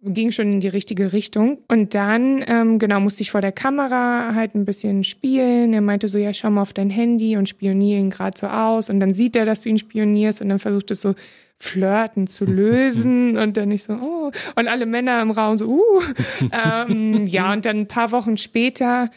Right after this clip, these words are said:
Speaker 1: ich war dann in der engeren Auswahl, die haben das auch weltweit gecastet, also auch in Deutschland, Russland, Schweden, ähm, Großbritannien, Amerika, also es war wirklich schon ein großer Cast.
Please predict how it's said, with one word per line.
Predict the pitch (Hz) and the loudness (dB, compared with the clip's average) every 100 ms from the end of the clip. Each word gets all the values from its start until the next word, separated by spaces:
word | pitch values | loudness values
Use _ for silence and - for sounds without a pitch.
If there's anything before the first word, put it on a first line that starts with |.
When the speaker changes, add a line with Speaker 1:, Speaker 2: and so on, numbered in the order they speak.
| _ _ | _ _
Speaker 1:
ich | - | -4
war | 208 | 0
dann | 208 208 | 2 2
in | 202 | 2
der | 196 | 2
engeren | 208 208 196 196 | 0 0 2 0
Auswahl, | 196 220 - 226 | 0 -2 0 0
die | 202 | 2
haben | 208 | 0
das | 208 | 0
auch | 214 - | -4 -2
weltweit | 202 196 196 190 190 | -2 0 -2 -2 -2
gecastet, | 202 - 196 180 - 185 | -6 -4 -4 -4 -6 -8
also | 185 185 | -6 -4
auch | 190 190 | -4 -2
in | 196 - _ _ | -2 -4 _ _
Deutschland, | - 220 214 - 202 202 | 0 0 0 -2 -2 0
Russland, | 220 214 - 202 196 | 0 0 0 0 0
Schweden, | - 208 214 214 214 202 202 202 196 202 | -2 -2 0 2 2 2 2 4 4 2
ähm, | 214 190 190 190 | 0 0 2 0
Großbritannien, | 190 202 - 202 - 220 214 208 202 | 0 -4 -4 -6 -2 0 2 2 2
Amerika, | 196 208 208 208 - | 2 2 2 -2 -2
also | 202 196 | 0 0
es | 208 | -2
war | 196 | -2
wirklich | 202 220 - | -2 -2 -2
schon | 208 208 202 | 0 2 2
ein | |
großer | 190 202 202 | 0 -2 -2
Cast. | 196 - 208 214 - | -4 -4 -2 -2 -4